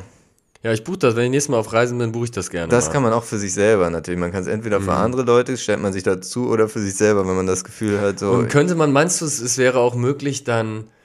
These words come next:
Speaker 1: also zum Beispiel, wenn ich jetzt jemanden abholen wollte,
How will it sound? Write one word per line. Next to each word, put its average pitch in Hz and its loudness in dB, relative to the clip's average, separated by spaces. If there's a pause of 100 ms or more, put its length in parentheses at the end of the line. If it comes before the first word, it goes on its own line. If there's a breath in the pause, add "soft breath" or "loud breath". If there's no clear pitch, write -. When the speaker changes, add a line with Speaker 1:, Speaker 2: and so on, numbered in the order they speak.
(460 soft breath)
Speaker 1:
also 113 0 (340)
zum 127 -4
Beispiel, 120 0
wenn 113 0
ich 135 0
jetzt 139 0
jemanden 117 2
abholen 104 -2 (600)
wollte, 92 -2